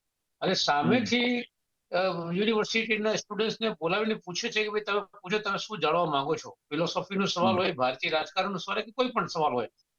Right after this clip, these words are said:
Speaker 1: હવે ત્યાં જે એનું કીધું છે એમાં કશું ખોટું નથી બોલ્યા. હવે જે
Speaker 2: હમ.
Speaker 1: ભાજપના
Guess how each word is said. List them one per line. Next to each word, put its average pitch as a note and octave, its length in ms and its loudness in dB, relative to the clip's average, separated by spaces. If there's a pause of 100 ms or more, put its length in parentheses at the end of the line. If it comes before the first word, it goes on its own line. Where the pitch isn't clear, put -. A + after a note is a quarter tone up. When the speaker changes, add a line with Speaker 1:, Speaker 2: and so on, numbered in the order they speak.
(260)
Speaker 1:
હવે A3+ 100 2
ત્યાં A#3 340 2
જે C#4 100 0
એનું B3 380 2
કીધું G#3 240 -4
છે - 160 -2
એમાં G#3+ 280 2
કશું - 340 -2
ખોટું B3+ 260 0
નથી A#3+ 200 -2
બોલ્યા. C3+ 300 -4 (800)
હવે F#3+ 180 0
જે C#3 180 6
Speaker 2:
હમ. F3 80 4
Speaker 1:
ભાજપના A#3+ 480 0